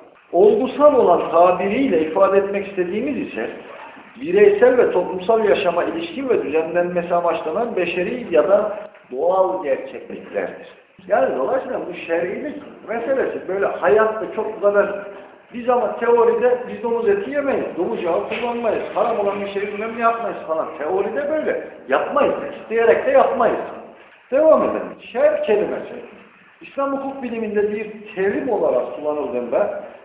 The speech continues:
biri geniş ve diğeri dar olmak üzere iki anlama gelmektedir. Geniş anlamda şer denildiğinde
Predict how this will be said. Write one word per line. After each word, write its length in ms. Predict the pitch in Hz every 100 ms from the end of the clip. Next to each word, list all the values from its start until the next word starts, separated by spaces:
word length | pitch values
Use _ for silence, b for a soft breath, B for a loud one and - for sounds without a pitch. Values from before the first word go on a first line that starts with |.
| -
biri 240 | 269 254
geniş 380 | 185 165 160 156
ve 180 | 147 -
diğeri 380 | 240 202 165 202
dar 180 | 226
olmak 380 | 190 143 135 123
üzere 180 | 208 226
iki 180 | - 160
anlama 320 | 123 117 110
gelmektedir. 800 | 107 110 113 110 - - - - B B B -
Geniş 300 | 214 269 214
anlamda 500 | 170 143 127 123 120
şer 680 | - 175 220 233 180 - 139
denildiğinde 1120 | 139 135 123 123 110 107 113 139 196 -